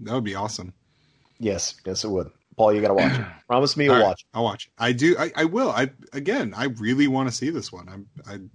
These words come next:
Speaker 1: if it was available to rent on, like, Amazon or Vudu or even buy, like, I would probably do it right away.
Speaker 2: If I send
Speaker 1: Um,
Speaker 2: you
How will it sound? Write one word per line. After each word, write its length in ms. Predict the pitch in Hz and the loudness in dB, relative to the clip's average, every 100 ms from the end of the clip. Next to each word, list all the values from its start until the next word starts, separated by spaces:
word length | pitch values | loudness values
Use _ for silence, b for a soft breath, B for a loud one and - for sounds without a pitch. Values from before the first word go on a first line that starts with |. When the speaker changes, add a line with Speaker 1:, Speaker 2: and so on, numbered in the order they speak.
| _ _ _ _ - | _ _ _ _ -4
Speaker 1:
if 180 | 127 | 2
it 100 | 226 | 2
was 180 | 240 226 | 2 0
available 340 | 151 156 151 123 | 4 4 4 0
to 80 | |
rent 240 | 113 120 104 | -2 -4 -4
on, 140 | 107 | -8
like, 200 | 104 90 | -8 -10
Amazon 480 | 98 104 98 95 95 | -12 -10 -10 -10 -12
or 140 | 92 | -14
Vudu 580 | 90 104 101 120 127 127 | -12 -8 -2 0 2 0
or 180 | 101 113 | 2 4
even 220 | 135 123 | 4 2
buy, 360 | 92 92 101 110 | -4 -6 -2 -2
like, 220 | 104 92 | -4 -8
I 100 | 101 | -8
would 200 | 101 98 | -8 -8
probably 240 | - 117 92 | -4 -4 -4
do 220 | 101 98 | -8 -10
it 160 | 90 _ _ _ _ 101 95 | -12 _ _ _ _ -16 -12
right 220 | 101 101 | -8 -8
away. 380 | 92 90 - - _ b b b b | -8 -14 -18 -20 _ b b b b
Speaker 2:
If 140 | 135 175 | -4 0
I 180 | 214 | 0
send 440 | 233 - - 170 - | 0 -2 2 2 2
Speaker 1:
Um, 80 | |
Speaker 2:
you 80 | 92 | -4